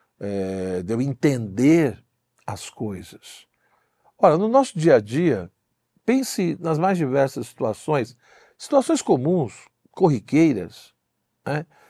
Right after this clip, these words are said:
Imagine, por exemplo, ah, um avô que está ali dentro da sua casa, né? Esse período de frio, garoando, e de repente o seu neto está na rua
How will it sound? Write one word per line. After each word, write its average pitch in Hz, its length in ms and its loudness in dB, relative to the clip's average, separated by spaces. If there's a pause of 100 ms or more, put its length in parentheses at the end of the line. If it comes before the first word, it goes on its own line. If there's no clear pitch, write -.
(260)
Imagine, 202 440 0
por 135 200 0
exemplo, 110 840 -4
ah, 92 1300 -8 (320)
um - 120 -4
avô 127 420 -2 (960)
que - 100 -4
está 123 240 0
ali 120 180 2
dentro 117 360 -2
da 107 100 -2
sua 101 320 -10
casa, 131 580 -4
né? 151 240 -4 (480)
Esse - 160 -16
período 117 360 -2
de 95 100 -12
frio, 147 800 0
garoando, 110 1080 -2 (480)
e 165 80 2
de 180 100 8
repente 208 360 4
o 202 60 -2
seu 208 260 2
neto 131 640 0 (460)
está 165 720 0 (260)
na 190 140 2
rua 120 580 -2